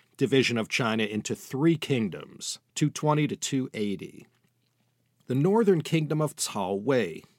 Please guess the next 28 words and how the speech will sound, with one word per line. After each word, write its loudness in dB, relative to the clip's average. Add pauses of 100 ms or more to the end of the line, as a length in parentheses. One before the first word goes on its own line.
(140)
extended 2 (640)
all 4
the 4
way 6
west 2
into -2
the 0
Hexi -2
corridor, 0 (260)
butting 4
up 0
against 0
Xinjiang, 2 (160)
and -6
they 2
wasted -6
no -2
time -12
in -18 (220)
establishing -6
relations -2
with -2 (480)
various 6
states 4
in 0
the 0
Tarim -2
Basin, -4